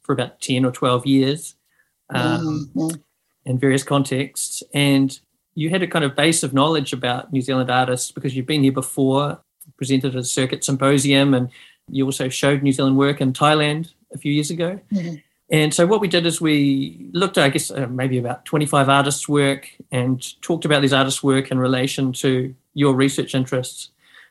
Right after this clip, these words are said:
Speaker 1: But what I really loved about the project is when it came time to deciding what the project might be, you presented the artists with, I guess, some thoughts and invited them to respond.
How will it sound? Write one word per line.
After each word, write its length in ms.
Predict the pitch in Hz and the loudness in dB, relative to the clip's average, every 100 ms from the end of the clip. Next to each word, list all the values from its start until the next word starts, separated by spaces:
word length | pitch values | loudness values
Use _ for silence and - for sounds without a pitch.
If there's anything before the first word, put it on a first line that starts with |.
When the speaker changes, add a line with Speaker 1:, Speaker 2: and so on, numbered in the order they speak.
| - | 0
Speaker 1:
But 220 | 175 175 | 0 0
what 120 | - 240 | 2 4
I 100 | 190 | 4
really 220 | 190 190 | 4 4
loved 200 | 175 170 | 4 2
about 120 | 160 | -2
the 60 | 151 170 | 0 0
project 220 | 160 - | 0 -2
is 160 | 139 | -4
when 160 | 160 170 | 0 0
it 140 | - - | 0 -10
came 280 | - 165 160 | -2 0 2
time 300 | 139 160 160 | 2 2 2
to 440 | 160 151 143 135 131 _ _ _ - | 2 4 4 4 0 _ _ _ -8
deciding 340 | - 160 160 | 0 2 2
what 120 | 151 | 0
the 60 | 147 | 0
project 300 | 165 147 143 | 0 0 0
might 320 | 139 127 - | 0 0 -2
be, 460 | 175 156 127 127 127 _ _ _ _ _ _ | 2 4 2 -2 -10 _ _ _ _ _ _
you 160 | 143 135 | -2 0
presented 420 | 139 160 151 175 | 2 2 2 2
the 140 | 139 | 4
artists 400 | 135 143 139 - | 4 4 0 -2
with, 200 | 135 127 - - | -4 -4 -8 -4
I 60 | |
guess, 180 | 151 202 | -2 0
some 140 | - 147 | 0 0
thoughts 500 | - 185 139 - - | 2 2 2 0 2
and 120 | 135 | 4
invited 480 | 131 139 147 139 135 | 4 4 4 2 2
them 200 | 131 131 | 2 0
to 140 | - | -2
respond. 680 | 127 127 - 151 123 135 - | -2 -2 0 2 0 -4 -12